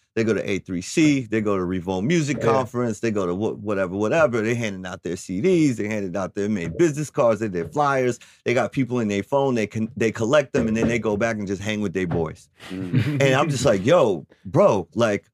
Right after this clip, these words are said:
Speaker 1: are you even having a conversation? Are
Speaker 2: Mm.
Speaker 1: you even getting in? Are you even top of mind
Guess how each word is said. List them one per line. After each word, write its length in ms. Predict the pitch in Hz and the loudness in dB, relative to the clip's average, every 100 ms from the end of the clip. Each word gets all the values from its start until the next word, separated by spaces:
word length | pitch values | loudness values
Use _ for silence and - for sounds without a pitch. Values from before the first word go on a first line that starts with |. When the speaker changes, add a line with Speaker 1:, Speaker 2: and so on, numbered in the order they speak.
| - | -4
Speaker 1:
are 140 | 127 | -2
you 220 | 160 175 165 | 0 0 0
even 220 | 160 139 | 0 -4
having 460 | - 123 156 185 | -4 -4 -2 -2
a 80 | 151 | -2
conversation? 960 | 117 143 151 127 - 151 220 - 262 220 | -4 -6 -4 -2 0 2 0 0 -2 0
Are 120 | 117 | 2
Speaker 2:
Mm. 60 | 147 | 2
Speaker 1:
you 120 | 175 | 2
even 280 | 196 156 120 | 2 2 0
getting 340 | 98 185 170 | 2 2 2
in? 180 | 143 175 - | 2 0 0
Are 80 | |
you 160 | 139 180 | 0 2
even 220 | 208 147 | 0 -2
top 260 | 117 202 196 | -4 -6 -6
of 80 | 135 | -4
mind 540 | 143 185 202 208 190 | -2 0 2 0 -2